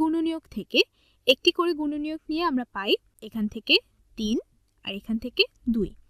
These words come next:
তাহলে আমরা পাবো তিন গুণ দুই, তিন গুণ দুই সমান হলো ছয়। এটাই হলো ছত্রিশের বর্গমূল। তাহলে আমরা বলতে পারি বর্গমূল ছত্রিশ সমান হলো ছয়। তাহলে এখানে আমরা কি করলাম দেখো, আমরা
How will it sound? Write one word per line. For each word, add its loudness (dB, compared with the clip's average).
তাহলে -6
আমরা -6
পাবো 2
তিন 2
গুণ 0
দুই, 0
তিন 2
গুণ 0
দুই 2
সমান -4
হলো 4
ছয়। -2
এটাই 10
হলো 2
ছত্রিশের 0
বর্গমূল। 0
তাহলে 0
আমরা 2
বলতে -2
পারি -4
বর্গমূল 2
ছত্রিশ -2
সমান -6
হলো -6
ছয়। 2
তাহলে 0
এখানে -2
আমরা 0
কি -2
করলাম 0
দেখো, 0
আমরা 4